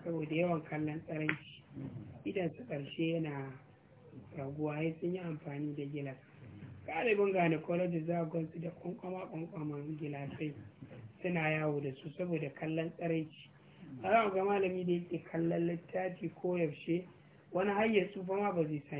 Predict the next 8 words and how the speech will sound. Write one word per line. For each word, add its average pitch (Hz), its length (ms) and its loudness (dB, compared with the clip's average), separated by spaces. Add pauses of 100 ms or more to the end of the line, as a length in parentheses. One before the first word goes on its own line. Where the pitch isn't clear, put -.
gilas 131 240 -6 (120)
ba - 80 -20 (1120)
saboda 165 320 0
alkhairi. 143 640 -4
So 185 100 -6
gaskiya, 202 600 -2 (580)
banda 220 300 4
kasancewarsa 180 840 0